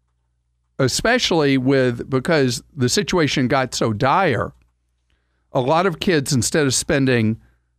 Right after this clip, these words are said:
uh, what for them is an eternity, but relatively, uh, short to moderate times in foster care,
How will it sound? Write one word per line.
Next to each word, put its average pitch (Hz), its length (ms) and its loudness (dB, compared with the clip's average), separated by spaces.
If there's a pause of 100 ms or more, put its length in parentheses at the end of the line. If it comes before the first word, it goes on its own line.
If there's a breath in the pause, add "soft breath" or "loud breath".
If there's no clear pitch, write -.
(200)
uh, 107 260 -8 (160)
what 120 280 0
for 135 140 0
them 135 240 2
is 107 160 0
an 104 120 0
eternity, 135 680 0
but 120 260 0 (460)
relatively, 135 960 0 (960 soft breath)
uh, 117 240 -2
short 190 340 -2
to 143 100 -2
moderate 151 600 0
times 110 600 0 (440)
in 131 180 0
foster 131 540 -2
care, 110 420 0